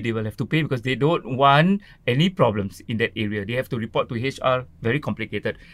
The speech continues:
A lot of problems is the self-employed and those with multiple jobs or, or even those, uh,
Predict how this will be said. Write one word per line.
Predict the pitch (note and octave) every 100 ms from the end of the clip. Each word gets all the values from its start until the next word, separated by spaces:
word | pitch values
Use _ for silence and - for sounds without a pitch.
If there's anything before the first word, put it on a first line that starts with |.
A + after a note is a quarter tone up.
| - - - -
A | C3+
lot | E3+ C#4
of | -
problems | F3 G3+ F3
is | C3 B2+ - -
the | G#2
self-employed | - E3 E3 C3 B2 D#3 F3 A#3 - - - -
and | B2+ A#2+
those | F#3 F3+
with | C3+ B2+
multiple | A#2+ C3 C3 C3+
jobs | A#2+ C3+ C3+ - A#2
or, | A2+
or | B2+ B2 D#3
even | D3+ F3 F3 C#3+
those, | E3+ E3+ - -
uh, | B2 A#2+